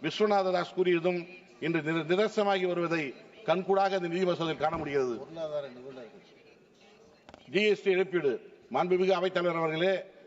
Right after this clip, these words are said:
Speaker 1: மாநிலங்கள் அடையக்கூடிய வருவாய் இழப்புகளுக்கு இழப்பீடு வழங்குவதற்கான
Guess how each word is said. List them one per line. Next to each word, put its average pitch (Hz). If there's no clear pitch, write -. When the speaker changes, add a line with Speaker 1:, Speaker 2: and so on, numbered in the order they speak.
Speaker 1:
மாநிலங்கள் 175
அடையக்கூடிய 170
வருவாய் 180
இழப்புகளுக்கு 175
இழப்பீடு 185
வழங்குவதற்கான 165